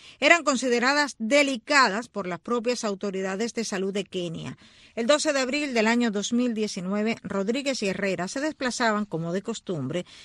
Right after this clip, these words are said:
en un convoy al referido hospital con escoltas armados cuando fueron interceptados por supuestos militantes de Al-Shabaab.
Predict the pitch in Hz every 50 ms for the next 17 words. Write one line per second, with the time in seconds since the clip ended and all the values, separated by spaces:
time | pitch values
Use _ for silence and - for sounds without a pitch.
0 | - - - 208 214 226 247 262 247 - 240 220 208 196 214 233 247 240 214 190
1 | - 196 190 - 202 196 220 214 226 208 - - 190 180 - 226 226 226 214 -
2 | - 269 262 254 254 247 233 - - - 302 320 339 - - 311 - - 226 208
3 | 202 208 214 190 170 180 196 190 - - 170 170 165 170 - - 240 240 240 233
4 | 226 208 202 202 185 - - 170 - - 196 180 175 185 180 - 202 196 180 -
5 | - 196 185 - 269 311 302 - - 226 202 - 240 247 247 233 214 - 180 156
6 | - 151 - 165 - - _ 190 202 196 - _ _ _ - 202 180 - - 180
7 | - 98 85 -